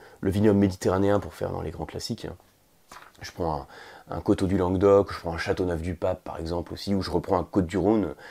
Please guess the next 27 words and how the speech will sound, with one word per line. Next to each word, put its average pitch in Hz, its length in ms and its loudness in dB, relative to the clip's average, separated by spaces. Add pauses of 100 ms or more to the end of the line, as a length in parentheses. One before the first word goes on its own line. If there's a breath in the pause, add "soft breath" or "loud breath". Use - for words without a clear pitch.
(160 loud breath)
en 73 120 -4
rouge 92 280 0
cette 85 240 -6
fois. 98 260 -4 (420 loud breath)
Et 98 80 4
là, 110 120 10
vous 104 220 2
allez 85 100 6
avoir 98 300 4
ces 85 160 -6
trois 92 220 0
dominantes. 98 600 0 (460 loud breath)
Sur 104 180 2
mon 104 100 6
Gamay 110 260 10
de - 40 2
Touraine, 101 460 4
ce - 100 -6
sera - 200 -4
plutôt 90 380 -4
l'acidité, 104 640 4
la 85 120 4
fraîcheur 175 540 2
qui 113 120 -2
va 98 100 4
être 98 140 -2
là. 143 180 0